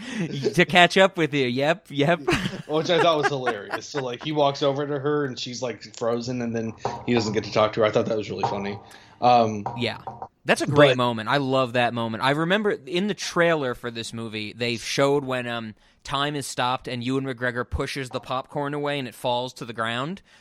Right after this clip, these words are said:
Speaker 1: That was in
Speaker 2: Mm.
Speaker 1: the trailer. I remember that very vividly. And I still
Speaker 2: Okay.
Speaker 1: really like that moment. I really like the whole idea of that happening because I think that's the best representation of it. Like, you,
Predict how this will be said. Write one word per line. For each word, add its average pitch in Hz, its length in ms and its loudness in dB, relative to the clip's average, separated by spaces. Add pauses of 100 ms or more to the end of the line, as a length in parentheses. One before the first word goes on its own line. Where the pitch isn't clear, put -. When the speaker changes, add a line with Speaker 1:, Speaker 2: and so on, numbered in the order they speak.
(140)
Speaker 1:
That 156 180 4
was 160 140 2
in - 80 2
Speaker 2:
Mm. 147 40 0
Speaker 1:
the 135 60 2
trailer. 135 500 2
I 131 40 4
remember 131 400 0
that 123 160 -2
very 117 220 -4
vividly. 110 520 -6 (280)
And 135 120 -2
I 147 80 2
still 311 300 2
Speaker 2:
Okay. 180 100 0
Speaker 1:
really 170 300 6
like 143 240 0
that 120 200 -2
moment. 110 360 -8
I 139 80 0
really 226 380 -2
like 165 340 0
the 131 220 -2
whole 151 580 0 (400)
idea 151 920 0
of 131 180 0
that 123 200 0
happening 107 520 -4 (280)
because 190 500 2 (720)
I 208 100 4
think 339 280 -2
that's 403 200 -4
the - 100 -2
best 220 300 2
representation 180 800 0
of 120 140 0
it. 110 80 -6
Like, 170 160 2
you, 330 200 -4